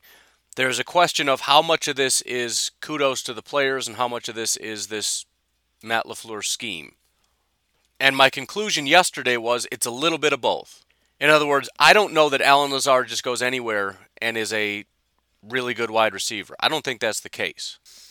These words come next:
However, I also said I don't think we can just pick up any wide receiver and put him in there and he's gonna do what Allen Lazard does. But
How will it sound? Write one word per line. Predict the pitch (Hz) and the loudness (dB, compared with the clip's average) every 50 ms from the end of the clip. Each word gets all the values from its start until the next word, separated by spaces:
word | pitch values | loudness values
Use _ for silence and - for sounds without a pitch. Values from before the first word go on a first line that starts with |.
| - _ - | -20 _ -2
However, | - 156 180 226 247 226 160 143 131 139 139 - | 0 2 6 6 6 6 4 2 0 0 -2 -2
I | - 113 127 | 2 4 8
also | 165 214 247 226 - 165 | 8 8 8 6 2 0
said | 135 - - 127 120 | 0 2 2 4 4
I | 127 139 | 6 4
don't | 170 180 156 | 4 2 2
think | - 156 135 | -2 -4 -2
we | 135 143 | -2 -6
can | 131 135 | -6 -6
just | 127 123 - - | -8 -8 -4 -2
pick | 147 135 131 | -2 -2 0
up | 120 - | 0 0
any | 139 147 147 | 0 0 2
wide | 143 139 131 131 | 2 2 2 2
receiver | 120 117 - 131 117 117 | 0 -4 -6 -6 -6 -8
and | 117 113 | -10 -10
put | - 127 | -10 -10
him | 120 123 | -8 -6
in | 131 127 | -6 -4
there | 120 113 | -4 -4
and | 113 110 | -4 -4
he's | 110 107 | -6 -8
gonna | 117 110 107 | -8 -8 -8
do | 101 110 | -8 -6
what | 107 107 | -2 0
Allen | 107 104 104 104 101 | 0 0 -2 -4 -8
Lazard | 98 95 107 107 104 92 | -8 -6 -6 -6 -4 -4
does. | 110 107 101 87 | -6 -6 -6 -8
But | 87 _ _ - 196 160 104 - - - | _ _ _ 8 10 10 10 6 0 -14